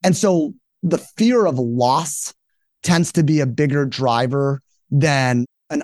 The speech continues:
upside opportunity. And so showing you how much you're missing helps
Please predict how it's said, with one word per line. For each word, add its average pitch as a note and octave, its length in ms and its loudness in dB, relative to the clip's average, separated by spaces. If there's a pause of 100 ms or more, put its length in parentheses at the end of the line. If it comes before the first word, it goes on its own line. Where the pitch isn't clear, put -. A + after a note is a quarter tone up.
upside E3+ 560 0
opportunity. G3 920 -2 (440)
And F3 160 -2
so D#3 260 2
showing G3+ 680 0
you C3+ 200 0
how C#3+ 240 -2
much E3 260 -4
you're C3+ 120 -2
missing D3 760 0 (440)
helps - 500 0